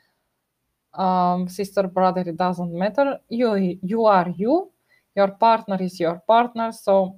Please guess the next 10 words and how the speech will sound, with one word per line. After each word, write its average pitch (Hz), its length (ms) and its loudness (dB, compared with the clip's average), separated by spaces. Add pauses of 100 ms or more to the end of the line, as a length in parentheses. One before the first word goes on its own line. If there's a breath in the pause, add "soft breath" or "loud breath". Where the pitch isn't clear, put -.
basically, 208 560 -4
everyone 208 460 0
is 202 120 -10
responsible 170 880 -6
only 165 280 -6
for 156 280 -10
their 151 260 -8 (120)
actions 160 600 -12
and 170 280 -8
feelings. - 640 -12